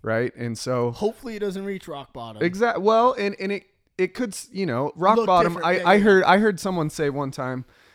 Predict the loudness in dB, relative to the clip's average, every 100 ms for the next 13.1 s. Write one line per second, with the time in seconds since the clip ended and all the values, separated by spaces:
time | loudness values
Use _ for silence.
0 | _ _ _ _ -6 0 0 -2 -4 -2
1 | -2 -6 -8 -12 -20 _ _ _ _ -8
2 | -8 -6 -6 -4 -6 -6 -8 -8 -8 -10
3 | -10 -10 -8 -8 -12 -16 -20 _ _ -20
4 | -20 -20 _ _ _ -10 -8 -6 -4 -6
5 | -6 -8 -10 -10 -10 -8 -4 -4 -2 -6
6 | -10 -20 _ -10 -10 -8 -12 -12 -14 -12
7 | -14 -12 -10 -8 -8 -8 -8 -12 _ _
8 | _ _ _ _ _ _ _ _ _ -8
9 | -4 -4 -4 -8 _ _ _ _ _ _
10 | _ -6 -4 -4 -8 _ -10 -10 -6 -6
11 | -6 -8 -14 -10 -10 -10 -4 -2 -2 -6
12 | -10 -12 -12 -8 -8 -6 -8 -8 -6 -6
13 | -6